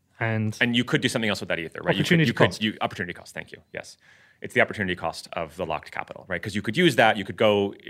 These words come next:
Speaker 2: you know, invest that somewhere else and earn, you know, lend it out, do something, invest it in something else, right? So that is your, that is your scarce resource. And if you misbehave in proof of stake,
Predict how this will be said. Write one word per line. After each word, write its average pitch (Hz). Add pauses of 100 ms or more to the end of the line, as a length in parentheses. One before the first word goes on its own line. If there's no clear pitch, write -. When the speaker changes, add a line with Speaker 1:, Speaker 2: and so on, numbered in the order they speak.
Speaker 2:
you 113
know, 90 (220)
invest 101
that 101
somewhere 95
else 113
and 87
earn, 92
you 98
know, 85
lend 101
it 98
out, 92 (580)
do 107
something, 92
invest 98
it 90
in 85
something 87
else, -
right? 85
So 98
that 117
is 110
your, 87 (500)
that 110
is 92
your 98
scarce -
resource. -
And 107
if 120
you 104
misbehave 110 (440)
in 104
proof 101
of 90
stake, 90